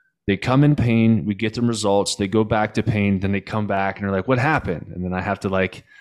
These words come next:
now, I'm not gonna yell at my patients, but I'm like, "Like, you kinda did it yourself." You have to own up to that personal responsibility piece and really take advantage of that, so that way you know this stuff going into the future.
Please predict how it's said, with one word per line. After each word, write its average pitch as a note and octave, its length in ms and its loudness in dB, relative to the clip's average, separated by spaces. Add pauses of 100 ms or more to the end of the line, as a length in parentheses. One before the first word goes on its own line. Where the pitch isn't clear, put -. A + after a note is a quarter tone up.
(260)
now, G#2+ 100 2
I'm B2 60 4
not D3+ 140 4
gonna A2 120 0
yell G2+ 300 4
at - 60 0
my A2 140 4
patients, A#2 560 0
but B2+ 140 -2
I'm C3 60 -2
like, D3+ 180 -2
"Like, D#3+ 400 -8
you F3 100 -6
kinda F3+ 320 4
did E3 160 4
it D#3+ 100 4
yourself." D3+ 340 2
You A2 100 2
have A#2 100 0
to - 120 0
own A#2+ 240 2
up A#2 160 0
to - 60 -10
that G#2 160 0
personal G#2+ 360 -2
responsibility F#2+ 720 0
piece F2+ 360 -6
and F#2 180 -6
really A2 160 2
take G2+ 260 -2
advantage G#2+ 340 -2
of F#2 60 -2
that, F2+ 160 -2
so G#2 100 -6
that G2 160 0
way G2+ 120 0
you G2+ 100 0
know G#2 220 2
this G#2 120 -2
stuff - 240 -4
going F#2 220 -4
into E2+ 160 -6
the F2 60 -8
future. F2+ 480 -8